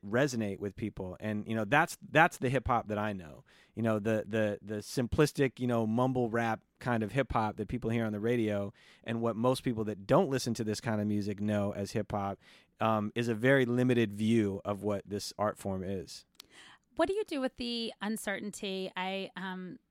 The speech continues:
Speaker 2: saw this great forty-five minute, um, documentary, and I really want everyone to see it. And it's about the hip hop retreat with D J Jazzy Jeff. And the reason I want everyone, whatever field you're in, to see it is because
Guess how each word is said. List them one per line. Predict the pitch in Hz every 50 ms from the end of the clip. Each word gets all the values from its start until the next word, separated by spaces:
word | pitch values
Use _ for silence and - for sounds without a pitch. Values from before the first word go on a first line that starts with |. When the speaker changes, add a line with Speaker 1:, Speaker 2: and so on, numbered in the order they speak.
| _ _ _
Speaker 2:
saw | - - - 247 220 214
this | 202 214 196 - - 247 - 240 -
great | - - 196 214 208 214 214 - _ _ - - -
forty-five | - 226 220 226 - 226 202 208 196
minute, | 208 202 196 190 185 180 - - _ _ _ -
um, | 185 180 175 175 170 170 170 170 175 - _ _ _ _ _ _
documentary, | - 233 202 - 208 202 196 190 185 180 180 175 185 - _ - - - _ _ -
and | 202 196
I | 190
really | 190 196 185 170 196 202 294 302
want | 254 247 240 226 226 - 185
everyone | 180 180 202 202 196 196 190
to | - 190
see | - - 202 180
it. | 180 175
And | - 185
it's | 185 175 -
about | - 214 214
the | - 202
hip | 175 214 202 -
hop | 214 208 - -
retreat | 220 214 - - 240 233 240 240 - -
with | 202 202 202 -
D | - 214 202 190
J | - 202 196
Jazzy | 190 208 190 190 185 - 202 170
Jeff. | - 175 170 185 220 - - - _ _ - - - - - - -
And | 208 202 202 190 190 190 - -
the | 190 196
reason | 190 226 247 233 277
I | 240
want | 233 226 214 - - -
everyone, | - 247 254 294 285 254 240 233 233 208
whatever | 202 208 - - - 240 285 -
field | - - - 226 220 220 196
you're | 214 208 208
in, | - - 196 190
to | 180 -
see | 185 - - - 214 208 202 190
it | 185 180 180 -
is | - 190 185 170
because | - - 196 - - - 202 185 185 185 185 170 - -